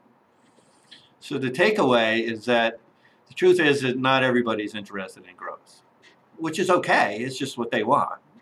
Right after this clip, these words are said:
It's just that it's a different way of looking at the world, growth versus not growth. And then there's different reasons for growth. Uh, for instance, um,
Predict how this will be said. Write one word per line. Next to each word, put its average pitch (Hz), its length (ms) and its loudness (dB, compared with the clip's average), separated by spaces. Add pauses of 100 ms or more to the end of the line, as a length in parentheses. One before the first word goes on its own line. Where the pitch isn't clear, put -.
(120)
It's - 140 -16
just - 260 -8
that 104 200 -6 (440)
it's 123 140 -8
a 131 60 0
different 139 480 -2
way 117 180 2
of 110 100 -4
looking 120 240 -4
at 101 140 -12
the 101 60 -12
world, 107 420 -2 (320)
growth 107 320 -2
versus 101 380 -10
not 135 260 -2
growth. - 240 -16 (1600)
And 127 100 -2
then 185 120 4
there's 165 140 6
different 170 340 4
reasons 170 480 2
for 104 160 -12
growth. 95 440 -12 (500)
Uh, 113 180 0
for 143 220 0
instance, 131 540 0
um, 110 540 2